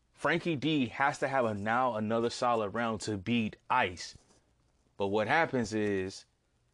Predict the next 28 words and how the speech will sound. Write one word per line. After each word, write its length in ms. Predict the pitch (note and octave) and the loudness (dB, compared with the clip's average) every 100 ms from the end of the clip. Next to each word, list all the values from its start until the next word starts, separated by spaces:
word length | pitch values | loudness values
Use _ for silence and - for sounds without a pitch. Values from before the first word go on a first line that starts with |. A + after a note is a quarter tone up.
| _ | _
it 160 | G#2 A2+ | -2 0
almost 420 | C3 C#3+ C#3 - | 2 2 2 2
looked 200 | C3 A#2 | -2 0
like 200 | A#2+ G#2+ | 0 0
Frankie 320 | - C3 A2 | 0 0 0
D 140 | A2+ A#2 | 0 2
got 300 | A2+ G2+ - | 2 0 0
overwhelmed 840 | A#2+ G#2+ G2+ G2 B2+ G#2+ F#2 F#2 - | 0 2 0 2 2 2 0 -6 -14
because 300 | G#2 A2+ G#2+ | -6 -4 -2
I 120 | A2 | 0
don't 160 | B2 A#2 | 0 -2
think 160 | B2+ | -4
he 220 | A2 C#3 C3 - - | -2 -4 -6 -16 -12
realized 520 | - A#2+ A2 G2+ G2 - | 0 2 4 2 0 0
that 200 | G#2 F#2+ - - - - | -2 -2 -10 -20 -20 -2
Ice 200 | B2+ C3 | 0 0
was, 100 | A#2+ G#2+ - | -2 -6 -6
was 160 | A#2+ G#2+ | -4 -2
gonna 140 | A2 | -2
pull 360 | G2 - A#2+ A2 | -4 -2 0 2
out 140 | G#2 | 0
one 100 | A2 | 0
of 60 | A2 | 0
those 160 | G#2+ | -2
rabbits 460 | F2 F#2+ A#2+ A2+ A2 | -2 0 0 0 0
out 160 | A2 G#2 | -2 -2
the 100 | G2 | 0
hat 300 | B2 A#2 | 0 -2